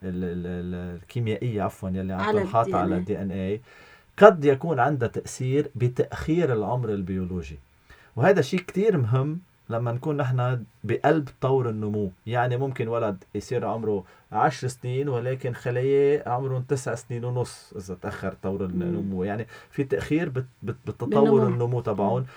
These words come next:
Speaker 1: هيدا التأثير كتير أكبر على الأولاد اللي هن تحت ال أربعتاش، خمستاشر سنة من، أكيد،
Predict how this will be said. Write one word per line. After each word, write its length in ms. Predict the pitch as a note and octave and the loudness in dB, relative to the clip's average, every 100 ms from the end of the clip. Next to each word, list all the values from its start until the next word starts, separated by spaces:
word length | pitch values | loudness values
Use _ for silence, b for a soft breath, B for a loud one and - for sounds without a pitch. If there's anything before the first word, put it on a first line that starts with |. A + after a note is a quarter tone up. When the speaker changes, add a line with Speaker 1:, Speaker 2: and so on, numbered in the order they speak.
| B - | B 2
Speaker 1:
هيدا 220 | G3+ G3 | 6 6
التأثير 400 | - C#3 F3+ F3 | 4 2 2 0
كتير 320 | - D#3 D3 - | 0 0 2 0
أكبر 380 | - - C3 | -2 0 0
على 280 | B2+ A2+ A#2+ | 2 0 0
الأولاد 540 | A#2+ A#2 A#2 B2+ A#2+ A2 | 0 0 0 0 0 0
اللي 140 | G#2 | -2
هن 280 | G#2 A2+ G#2 - | -4 -6 -8 -2
تحت 300 | D3+ - - - _ b - | -4 -4 -16 -20 _ b -16
ال 120 | G#2+ | -4
أربعتاش، 560 | A#2 A2 A2 A#2+ A2 - | -2 0 0 2 0 -2
خمستاشر 480 | G2 F#2+ G#2+ G2+ G2 | -10 -8 -10 -8 -10
سنة 360 | - A2 B2 - b b | -8 -8 -6 -8 b b
من، 240 | B2+ E3 C#3 | 0 2 2
أكيد، 400 | B2+ C3+ C#3 | -2 0 -2